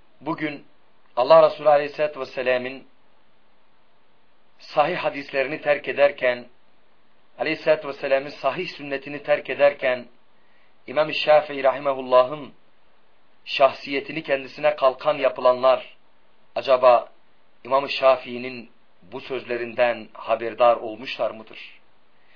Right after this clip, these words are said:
Veyahut ne kadar Şafiilerdir? Gerçekten bunu sorgulamak gerekmiyor mu?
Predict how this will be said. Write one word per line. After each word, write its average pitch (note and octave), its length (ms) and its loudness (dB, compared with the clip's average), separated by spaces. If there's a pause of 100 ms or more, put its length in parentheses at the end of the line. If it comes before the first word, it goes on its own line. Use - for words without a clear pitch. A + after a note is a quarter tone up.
(240)
Veyahut D#3+ 540 2 (340)
ne F3+ 220 4
kadar D#3 380 2 (600)
Şafiilerdir? C3 1200 2 (480)
Gerçekten C#3 640 -2
bunu C3 180 -8
sorgulamak A#2 640 -2
gerekmiyor A#2 520 -8
mu? A2 220 -16